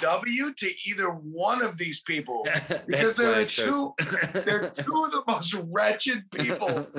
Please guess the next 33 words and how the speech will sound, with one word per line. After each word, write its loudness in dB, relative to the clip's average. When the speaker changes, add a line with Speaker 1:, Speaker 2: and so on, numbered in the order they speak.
Speaker 2:
<laughs> -6
Speaker 1:
I've 0
ever 0
seen -4
in -6
my -2
life. -2
I 2
am 0
going 0
to -2
fucking -4
say, 0
I'll, 0
I'll 0
fucking, -2
I'll 2
set 2
it -2
off. 0
Um, 0
I'll 4
give 2
it -2
to 0
our 4
man 0
that's -4
in -2
the -4
fucking -2
strip -2
club 2